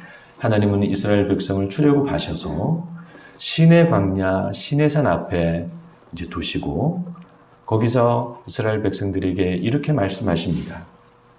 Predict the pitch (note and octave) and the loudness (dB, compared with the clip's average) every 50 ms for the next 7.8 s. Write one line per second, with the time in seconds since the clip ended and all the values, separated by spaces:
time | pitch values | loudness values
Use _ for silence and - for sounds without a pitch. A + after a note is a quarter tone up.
0 | _ _ _ _ _ _ - - - - - - - - - F#2+ G#2 G2+ G#2+ G#2+ | _ _ _ _ _ _ -20 -20 -20 -20 -20 -20 -14 -6 -2 2 2 4 4 4
1 | G#2 G2+ - B2 A2+ B2 C#3 C#3 - C#3 C3 B2+ C3 C3 C3 B2 B2 B2+ C3+ C3+ | 4 4 4 4 4 4 4 2 2 2 4 4 4 6 4 4 4 4 4 4
2 | - A#2 - - D#3+ D#3+ - D#3 D#3 D3+ D3 B2 A#2+ B2+ C3 C3 B2 A2+ G#2+ - | 4 2 0 0 -2 0 2 4 4 4 4 2 2 2 2 4 2 2 0 0
3 | - - - - - - - - - - - - - - - - - - - - | -2 0 0 0 0 -2 -6 -8 -12 -16 -20 -20 -20 -20 -20 -20 -20 -20 -20 -20
4 | - - - - _ - - G#2 G2 F#2 G2+ G2 F#2+ F#2 F#2 - - - D3+ D3+ | -20 -20 -20 -20 _ -6 -2 0 2 4 4 4 4 4 2 0 0 2 4 4
5 | D3+ D3+ D3 C3 - - - C3 C3 C3+ C3 A#2+ A2+ A2+ G#2+ G#2 G#2+ G2+ A2 A2+ | 4 4 2 0 0 0 0 2 4 4 6 6 6 4 4 4 2 2 4 4
6 | A2+ A2+ A2+ A2+ - - - - - - - - - F#2 F#2 G2 G2+ G2+ G2 G2 | 2 2 0 -4 -8 -12 -16 -20 -20 -20 -20 -14 -6 0 4 6 6 6 6 6
7 | G2 G2 F2 - F2+ G2 F#2+ F#2 F#2+ F#2+ F#2 F#2+ F#2+ F#2 - - | 4 2 0 0 -2 -2 0 2 2 4 4 4 2 2 -2 -6